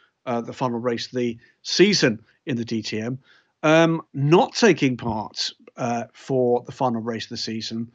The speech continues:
uh, the F I W C, will be James Rossiter,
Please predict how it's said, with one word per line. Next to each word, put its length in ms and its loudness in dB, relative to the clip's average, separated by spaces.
uh, 180 -4
the 260 -2
F 200 -6
I 80 0
W 340 -6
C, 220 -2
will 120 -4
be 120 -6
James 340 -2
Rossiter, 500 -2